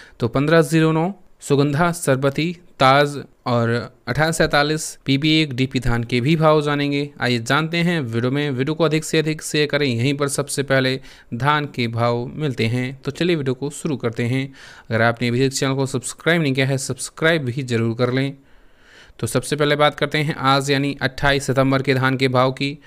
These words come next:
तो कैथल मंडी धान पन्द्रह ज़ीरो नौ सैंतीस सौ पैंतीस रुपये हाथ से कटा हुआ बिका है, और जबकि किसान भाइयों समालखा मंडी में धान पन्द्रह ज़ीरो नौ कंबाइन से चौंतीस सौ ग्यारह रुपये हाथ से कटा हुआ,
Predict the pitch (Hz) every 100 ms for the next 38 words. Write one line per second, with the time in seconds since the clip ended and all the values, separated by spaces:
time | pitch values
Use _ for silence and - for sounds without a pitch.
0 | - - - 120 - 139 160 156 156 156
1 | 151 147 151 151 139 143 143 143 135 131
2 | 139 131 123 123 135 135 139 131 117 135
3 | 131 131 131 131 131 127 131 160 - -
4 | - - - - 117 113 - - 123 151
5 | 156 180 170 160 165 165 160 165 - 143
6 | 147 180 165 160 160 151 151 151 147 143
7 | 139 143 143 139 131 131 135 135 131 123
8 | 131 - 113 117 127 131 123 127 127 143
9 | 139 135 139